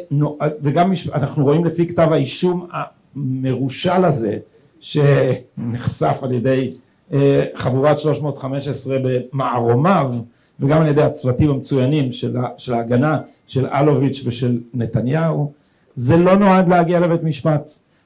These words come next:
זה נועד לפגוע בנתניהו בקלפי. אותו דבר קרה גם בארצות הברית,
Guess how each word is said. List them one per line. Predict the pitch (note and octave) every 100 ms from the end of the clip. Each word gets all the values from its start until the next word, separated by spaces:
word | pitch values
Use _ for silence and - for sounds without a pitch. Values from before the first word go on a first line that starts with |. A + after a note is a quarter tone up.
| -
זה | A#2+ D#3+
נועד | D#3+ - E3+ F#3+ E3
לפגוע | F3 D#3 - C#3 D#3 D#3+ E3
בנתניהו | D#3 D3+ C#3+ C#3 D3 D3+
בקלפי. | C3+ A#2+ C3 C3+ G#2+ G2+ _ _ -
אותו | D3 D3 G3
דבר | G3 F#3 C#3 F3 F#3 F#3
קרה | D#3+ D#3+
גם | F3 E3 D#3+
בארצות | D3+ D3+ D#3
הברית, | C#3+ D#3+ D3+